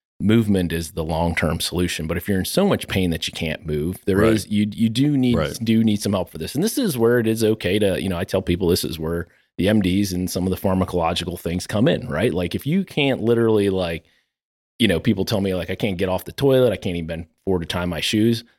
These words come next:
Speaker 1: That's where it's okay. You, you know, that's where you see a physician, take some medication.
Speaker 2: Take four oxys and deadlift.
Speaker 1: <laughs> Yeah, exactly. <laughs>
Speaker 2: That's
Speaker 1: No,
Speaker 2: from
Speaker 1: not
Speaker 2: Doctor
Speaker 1: quite.
Speaker 2: Joel Levy.
Speaker 1: Right, right.
Speaker 2: He's like, "Whoa, whoa,
Speaker 1: <laughs> No,
Speaker 2: whoa,
Speaker 1: no,
Speaker 2: whoa,
Speaker 1: no.
Speaker 2: whoa." <laughs>
Speaker 1: Yeah. Yeah. So, you know, health,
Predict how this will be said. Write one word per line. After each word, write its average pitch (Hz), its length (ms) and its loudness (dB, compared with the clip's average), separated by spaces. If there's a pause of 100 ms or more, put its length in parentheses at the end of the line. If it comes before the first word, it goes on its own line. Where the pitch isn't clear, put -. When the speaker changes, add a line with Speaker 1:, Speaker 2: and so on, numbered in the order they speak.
Speaker 1:
That's - 160 -2
where 120 80 2
it's - 80 -4
okay. 120 260 2
You, 95 400 0
you 90 160 0
know, 90 240 -2 (380)
that's 87 160 -4
where 110 80 4
you 101 40 2
see 113 200 2
a 104 40 4
physician, 98 520 0
take - 240 -10
some 110 160 2
medication. 101 760 0 (100)
Speaker 2:
Take - 200 2
four 120 360 2
oxys 98 500 -2
and 82 100 -4
deadlift. 85 720 0
Speaker 1:
<laughs> - 0 -
Yeah, 117 120 0
exactly. - 580 -4 (360)
<laughs> - 20 -18 (520)
Speaker 2:
That's 175 140 -4 (140)
Speaker 1:
No, 113 60 4
Speaker 2:
from 110 80 4
Speaker 1:
not 120 80 4
Speaker 2:
Doctor 90 220 4
Speaker 1:
quite. 90 100 0
Speaker 2:
Joel 85 220 2
Levy. - 340 -6
Speaker 1:
Right, 127 240 2
right. 110 140 2
Speaker 2:
He's - 260 -2
like, 170 100 0
"Whoa, 202 180 2
whoa, 220 260 -2
Speaker 1:
<laughs> - 0 -
No, 165 260 2
Speaker 2:
whoa, - 20 4
Speaker 1:
no, 156 120 2
Speaker 2:
whoa, 147 140 2
Speaker 1:
no. 208 320 2
Speaker 2:
whoa." - 200 -2 (160)
<laughs> - 180 -2
Speaker 1:
Yeah. 127 200 4 (560)
Yeah. 127 200 4
So, 143 480 4 (520)
you 139 60 2
know, 113 180 6
health, 131 240 0